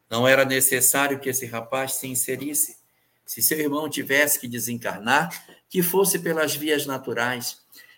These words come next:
mas ele, pela violência, pela imprudência, pela agressividade, pela impulsividade, pela incúria, acabou se envolvendo nesse processo. Não pense que ele está impune.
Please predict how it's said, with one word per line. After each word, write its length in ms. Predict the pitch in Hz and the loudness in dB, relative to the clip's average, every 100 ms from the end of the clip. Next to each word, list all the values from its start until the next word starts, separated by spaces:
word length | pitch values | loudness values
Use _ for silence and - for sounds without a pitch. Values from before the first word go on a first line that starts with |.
| _ | _
mas 360 | 131 139 131 127 | -2 -2 0 0
ele, 460 | 160 156 151 135 | 2 2 2 0
pela 280 | 135 135 131 | -2 0 0
violência, 840 | 123 127 127 123 127 123 120 - | 0 -2 -2 -2 -4 -4 -4 -6
pela 220 | - 117 120 | -6 -8 -8
imprudência, 840 | 120 120 - 180 120 117 117 113 | -10 -12 -14 -6 -4 -2 -4 -6
pela 200 | 110 117 | -6 -6
agressividade, 1040 | 113 117 - - 117 95 117 117 110 - - | -4 -6 -10 -10 -14 -4 0 2 0 -6 -10
pela 160 | 113 120 | -8 -6
impulsividade, 1080 | 120 120 113 117 117 104 113 113 113 - - - - - _ _ _ - | -8 -10 -14 -12 -16 -6 -2 0 0 -4 -14 -20 -20 -20 _ _ _ -2
pela 680 | 139 131 127 123 113 104 - | 2 6 6 6 4 0 0
incúria, 1120 | 165 165 170 170 165 151 139 143 143 139 - _ _ _ _ _ _ _ - | 0 0 -2 0 0 2 4 6 4 2 -8 _ _ _ _ _ _ _ -20
acabou 380 | - 107 90 95 | -12 -10 -8 -10
se 140 | - | -10
envolvendo 460 | 101 107 90 85 85 | -12 -14 -12 -12 -12
nesse 260 | 85 85 | -10 -10
processo. 720 | - 87 - - - - - _ _ _ _ _ _ _ _ _ _ _ _ _ _ _ _ _ _ _ _ _ _ | -12 -8 -8 -8 -12 -12 -12 _ _ _ _ _ _ _ _ _ _ _ _ _ _ _ _ _ _ _ _ _ _
Não 180 | - 185 | -10 -8
pense 400 | - 104 98 92 | -6 -6 -4 -6
que 180 | 87 92 | -6 -6
ele 160 | 92 92 | -4 -4
está 220 | - 90 | -8 -8
impune. 680 | 95 - - 87 85 78 | -10 -16 -16 -12 -12 -14